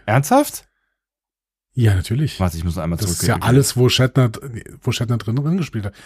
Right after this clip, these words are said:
Speaker 2: Aber du hast es ja jetzt schon gemacht.
Speaker 1: Ja, ich hab's schon
Speaker 2: Also
Speaker 1: gemacht,
Speaker 2: bist
Speaker 1: aber
Speaker 2: jetzt
Speaker 1: ich
Speaker 2: bei
Speaker 1: wollte
Speaker 2: Star
Speaker 1: noch
Speaker 2: Trek Kinofilme.
Speaker 1: Ich bin jetzt bei Star Trek Kinofilme. Hat,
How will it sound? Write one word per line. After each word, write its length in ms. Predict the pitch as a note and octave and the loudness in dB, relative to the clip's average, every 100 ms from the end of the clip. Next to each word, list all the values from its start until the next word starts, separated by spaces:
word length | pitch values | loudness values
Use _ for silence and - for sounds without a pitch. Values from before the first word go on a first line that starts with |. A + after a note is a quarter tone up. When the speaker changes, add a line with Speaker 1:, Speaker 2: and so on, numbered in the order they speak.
| - | -10
Speaker 2:
Aber 140 | B2+ C3+ | 2 4
du 100 | B2 | 4
hast 160 | E3 | 4
es 40 | D#3 | 4
ja 60 | |
jetzt 160 | D3+ C#3+ | 4 4
schon 140 | D3+ | 0
gemacht. 240 | D3+ D#3 A2 | 2 2 4
Speaker 1:
Ja, 160 | G#2+ | 4
ich 100 | A#2 | 4
hab's 120 | B2+ B2 | 4 4
schon 100 | A#2+ | 6
Speaker 2:
Also 60 | |
Speaker 1:
gemacht, 100 | A#2 | 6
Speaker 2:
bist 80 | G#2 | 4
Speaker 1:
aber 60 | G2+ | 2
Speaker 2:
jetzt 60 | G2+ | 4
Speaker 1:
ich 40 | |
Speaker 2:
bei 40 | A#2 | 2
Speaker 1:
wollte 140 | A#2+ | 4
Speaker 2:
Star 80 | A2+ | 2
Speaker 1:
noch 60 | C3+ | 2
Speaker 2:
Trek 100 | C3 | 0
Kinofilme. 560 | D3 A2+ G#2+ G2 F#2+ - _ _ _ _ _ - | 0 0 -2 -4 -6 -12 _ _ _ _ _ -8
Speaker 1:
Ich 100 | F2+ | -2
bin 100 | A2+ | 0
jetzt 60 | |
bei 60 | A2 | 0
Star 140 | A2+ | -2
Trek 120 | G#2+ G#2+ | -2 0
Kinofilme. 460 | A2+ G2+ F2 E2 | 0 0 -2 -2
Hat, 140 | F#2 | -4